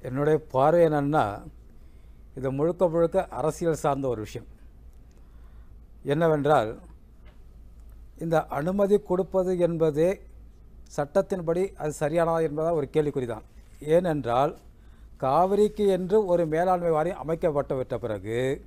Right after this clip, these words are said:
தனிப்பட்ட ஒரு மத்திய, வேற ஒரு மத்திய அரசு நிறுவனம் அங்கு அணை கட்ட அனுமதி கொடுப்பது எந்த விதத்தில்? அப்போது காவிரி மேலாண்மை வாரியம் ஒன்று இருக்கிறதா,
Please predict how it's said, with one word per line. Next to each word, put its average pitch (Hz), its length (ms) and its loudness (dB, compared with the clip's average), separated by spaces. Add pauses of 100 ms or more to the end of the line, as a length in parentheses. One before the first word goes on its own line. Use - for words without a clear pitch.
(540)
தனிப்பட்ட 202 580 2
ஒரு 196 180 2
மத்திய, 165 320 0 (240)
வேற 165 220 0
ஒரு 190 140 0
மத்திய 170 280 0
அரசு 180 220 -2
நிறுவனம் 160 400 -2
அங்கு 170 200 -4
அணை 175 180 -2
கட்ட 180 300 -4
அனுமதி 170 320 -4
கொடுப்பது 165 420 -4
எந்த 180 200 -4
விதத்தில்? 185 400 -2 (240)
அப்போது 156 360 0
காவிரி 196 360 0
மேலாண்மை 180 420 0
வாரியம் 165 240 0
ஒன்று 143 220 -4
இருக்கிறதா, 139 600 -2